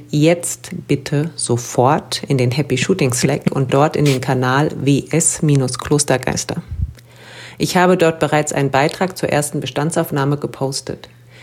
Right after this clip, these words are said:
Diesen Beitrag findet ihr auch oben im Klostergeister-Kanal angepinnt. Bitte dort im Thread kurz reinschreiben, wenn ihr auch dabei sein wollt. Eine verbindliche Anmeldung findet erst zu einem späteren Zeitpunkt statt,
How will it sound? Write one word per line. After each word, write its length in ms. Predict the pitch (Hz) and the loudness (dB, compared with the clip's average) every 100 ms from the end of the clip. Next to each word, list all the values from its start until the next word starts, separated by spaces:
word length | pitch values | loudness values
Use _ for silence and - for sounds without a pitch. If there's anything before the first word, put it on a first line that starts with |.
| - - | -6 -2
Diesen 240 | 202 214 | 2 4
Beitrag 540 | 147 156 - 190 190 - | 4 2 2 2 2 -4
findet 440 | - 156 143 135 | -2 0 0 0
ihr 140 | 143 | 0
auch 140 | - - | 0 0
oben 280 | 151 170 175 | 0 2 2
im 160 | 139 | -2
Klostergeister-Kanal 1120 | - 151 - 170 165 156 - 151 135 131 131 - | 0 -2 0 -2 0 0 0 0 0 0 -2 -2
angepinnt. 640 | 139 131 127 - 67 - - - - - _ _ - - - - - - - | -2 -2 -4 -8 -8 -12 -16 -16 -16 -20 _ _ -20 -20 -20 -20 -20 -14 -2
Bitte 220 | 196 226 | 2 4
dort 260 | 170 165 170 | 4 4 2
im 80 | |
Thread 480 | - - 156 185 - | -2 2 2 2 -6
kurz 340 | - 147 - - | 0 0 0 0
reinschreiben, 760 | 147 190 - 127 127 131 185 - - - - | 0 0 -2 0 0 0 -2 -4 -16 -20 -2
wenn 120 | 156 | 2
ihr 180 | 160 - | 4 2
auch 80 | 147 | 0
dabei 320 | 151 143 127 | -2 2 2
sein 280 | 123 127 123 | 2 0 0
wollt. 300 | 123 - - - - - - - | -4 -4 -12 -16 -16 -16 -16 -4
Eine 180 | - 156 | 2 2
verbindliche 640 | - 180 214 220 190 - 135 | 2 2 2 2 0 0 2
Anmeldung 540 | 175 170 160 160 156 | 4 6 4 4 0
findet 320 | - 156 135 | 0 0 0
erst 240 | 139 156 - | 0 0 0
zu 100 | 131 | 0
einem 220 | 139 127 | 2 0
späteren 480 | - 151 147 135 135 | 2 2 2 -4 -2
Zeitpunkt 440 | 139 127 - 120 | -2 -2 -4 -4
statt, 340 | - 175 185 | 0 0 0